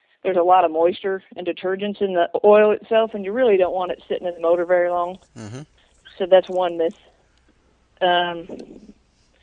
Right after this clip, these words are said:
Speaker 1: let's see. And another basically is to go over is there's a lot of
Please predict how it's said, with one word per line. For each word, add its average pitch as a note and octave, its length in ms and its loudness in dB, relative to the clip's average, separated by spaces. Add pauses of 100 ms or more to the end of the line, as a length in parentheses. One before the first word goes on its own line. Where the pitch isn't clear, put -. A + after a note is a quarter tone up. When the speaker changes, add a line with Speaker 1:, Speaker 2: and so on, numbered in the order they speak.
(380)
Speaker 1:
let's - 240 -6
see. - 340 -12 (880)
And F#3+ 160 2
another B3+ 320 6
basically G3 540 2
is F3+ 320 -2
to F#3+ 100 -8
go F3+ 240 2
over F3 280 -2
is E3+ 280 -4 (220)
there's F#3+ 180 -4
a F3+ 60 -2
lot A3+ 260 4
of A3 160 4